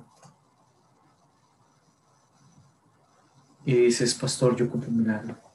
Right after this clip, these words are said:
Pastor, tengo cosas en mi vida que no están bien y ocupo un milagro.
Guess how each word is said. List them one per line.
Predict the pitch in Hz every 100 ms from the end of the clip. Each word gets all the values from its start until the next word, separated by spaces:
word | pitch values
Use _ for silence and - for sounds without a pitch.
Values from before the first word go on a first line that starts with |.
| _ _ _ _ _ - - - - _
Pastor, | - - 127 -
tengo | 131 123 123 127 - - _ _ _ _ _ _ _ _ _ _ _ _ -
cosas | 135 135 135 135
en | 120
mi |
vida | 123 127 120
que | -
no | 123
están | 117 127 127
bien | 123 123 120
y |
ocupo | 120 - -
un | 127 135
milagro. | 117 107 -